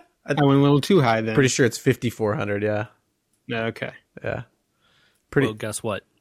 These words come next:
Speaker 3: If they were able to get to thirty-two hundred on D D R four,
Speaker 1: Uh,
Speaker 3: pretty safe bet they will eventually get to
Speaker 1: Well, so
Speaker 3: sixty-four hundred on
Speaker 1: fifty-four is
Speaker 3: D D R five.
Speaker 1: the stock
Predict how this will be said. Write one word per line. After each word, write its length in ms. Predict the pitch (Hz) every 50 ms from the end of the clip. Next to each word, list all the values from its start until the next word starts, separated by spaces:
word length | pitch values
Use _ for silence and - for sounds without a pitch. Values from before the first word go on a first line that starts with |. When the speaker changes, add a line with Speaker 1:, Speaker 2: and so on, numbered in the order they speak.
| _ _ _
Speaker 3:
If 140 | - 117 -
they 100 | 120 113
were 120 | 113 120
able 180 | 120 123 120 120
to 60 | 117
get 160 | 110 123 113
to 80 | - 110
thirty-two 500 | - - 131 120 117 117 - - 117 104
hundred 240 | 107 107 104 107 104
on 120 | 104 101 98
D 120 | 107 107
D 140 | 101 101 101
R 120 | 98 98
four, 420 | - - 127 110 98 95 95 92 _ _ -
Speaker 1:
Uh, 180 | 120 107 - -
Speaker 3:
pretty 220 | - 120 107 104
safe 300 | - - 120 104 95 - -
bet 220 | 107 101 95 -
they 120 | 107 104 101
will 180 | 104 110 117
eventually 500 | 107 - 123 123 120 - 110 90 90 92
get 180 | 90 98 92 -
to 200 | 110 - - 107
Speaker 1:
Well, 200 | 123 123 113 104
so 220 | - - 131 117 -
Speaker 3:
sixty-four 0 |
hundred 20 |
on 60 | -
Speaker 1:
fifty-four 640 | - 143 139 156 139 - - 143 131 131 127 123 117
is 120 | 113 107 -
Speaker 3:
D 0 |
D 0 |
R 20 | -
five. 40 |
Speaker 1:
the 120 | 117 110 104
stock 680 | - - - - - - 120 113 113 110 107 - -